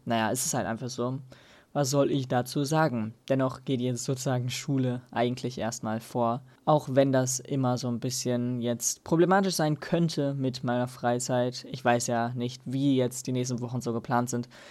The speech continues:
Ich hoffe einfach, dass die Aufgaben, naja, <laughs> nicht mehr so groß werden wie jetzt, äh, in der Anfangswoche. Vielleicht wird es so, vielleicht wird's auch genau das Gegenteil, wer weiß, aber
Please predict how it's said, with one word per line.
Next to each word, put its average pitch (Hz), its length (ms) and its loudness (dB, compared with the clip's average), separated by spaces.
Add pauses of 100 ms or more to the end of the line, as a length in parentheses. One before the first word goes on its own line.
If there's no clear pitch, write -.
(140)
Ich - 80 4
hoffe 160 120 6
einfach, 131 200 2
dass 123 160 -2
die 104 100 0
Aufgaben, 123 640 0 (180)
naja, 127 320 2 (320)
<laughs> - 380 -18
nicht 156 160 2
mehr 151 100 4
so 131 160 2
groß 131 540 2
werden 123 420 0
wie 120 180 0
jetzt, 117 380 -4
äh, 113 220 -2
in 117 100 -4
der 95 180 2
Anfangswoche. 127 760 -2 (480)
Vielleicht 131 540 2 (220)
wird 143 280 4
es 135 140 0
so, 135 160 4
vielleicht 120 320 2
wird's 131 160 0
auch 127 140 0
genau 123 160 2
das 127 160 0
Gegenteil, 127 460 0
wer 131 140 4
weiß, 120 340 2
aber 113 480 -2